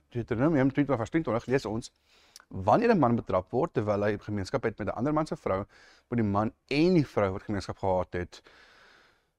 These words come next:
al twee doodgemaak word. So moet jy die soort kwaad tussen die Israeliete uitroei." So die man en die vrou is in staat doodgemaak te word.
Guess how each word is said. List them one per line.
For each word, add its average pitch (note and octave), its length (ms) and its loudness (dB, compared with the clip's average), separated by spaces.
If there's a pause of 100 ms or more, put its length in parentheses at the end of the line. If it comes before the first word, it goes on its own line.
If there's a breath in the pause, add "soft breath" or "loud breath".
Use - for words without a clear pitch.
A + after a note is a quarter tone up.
(160)
al D#3+ 240 6
twee F#2 360 -2 (160)
doodgemaak F#2 480 -4
word. - 240 -12 (340)
So - 180 -4
moet C3 180 0
jy G#2+ 140 2
die G#2 100 0
soort - 400 -6
kwaad F#2 480 -4
tussen G#2 260 -4
die G2 100 -4
Israeliete F#2 500 -6 (240)
uitroei." A2 400 -6
So - 120 -8
die G#2 80 -2
man G#2 380 -4
en D3 180 0
die D#3 100 0
vrou A#2 160 -4
is G#2 60 -6
in G#2+ 80 -8
staat A2+ 160 -8
doodgemaak G#2 400 -6
te - 60 -12
word. G2 180 -6